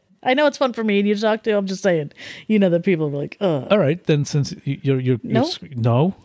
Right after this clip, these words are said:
Speaker 1: You're trying to get, you, now you're making me pick what we're gonna
Speaker 2: Well,
Speaker 1: talk about?
Speaker 2: yeah.
Speaker 1: No, dude.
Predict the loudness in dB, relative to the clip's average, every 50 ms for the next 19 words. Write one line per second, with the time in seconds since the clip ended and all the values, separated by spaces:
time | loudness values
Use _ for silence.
0 | _ _ _ _ _ _ -12 -10 -8 -6 0 0 2 2 2 0 -2 0 0 0
1 | 2 4 4 2 2 2 2 0 2 2 2 4 4 4 2 0 -2 _ -10 -2
2 | -2 -2 2 2 0 2 2 0 2 4 4 4 4 2 2 2 2 2 2 0
3 | -2 -4 -4 -6 -12 _ _ _ _ -8 -6 -6 -4 -2 -2 -2 -2 -2 -4 -4
4 | -4 -4